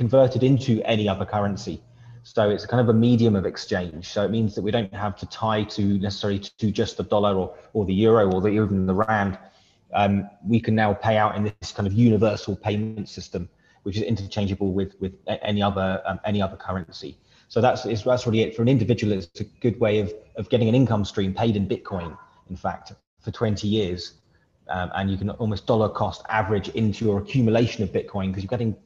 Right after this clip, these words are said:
get paid Bitcoin once per month from the solar electricity you're producing.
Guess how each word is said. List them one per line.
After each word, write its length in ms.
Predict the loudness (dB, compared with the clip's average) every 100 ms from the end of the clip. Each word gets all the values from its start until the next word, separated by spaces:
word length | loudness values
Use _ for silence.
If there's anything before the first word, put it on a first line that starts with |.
| -6
get 320 | -6 -6 -10
paid 260 | 0 0 0
Bitcoin 440 | -4 -2 0 0
once 260 | 2 0 -2
per 140 | -4
month 320 | 0 0 -2 -8 -20 _ -20 _ -2
from 160 | 0
the 60 | 0
solar 220 | 0 0
electricity 380 | 0 -2 -6 -4
you're 120 | -6
producing. 520 | -6 -6 -6 -6 -12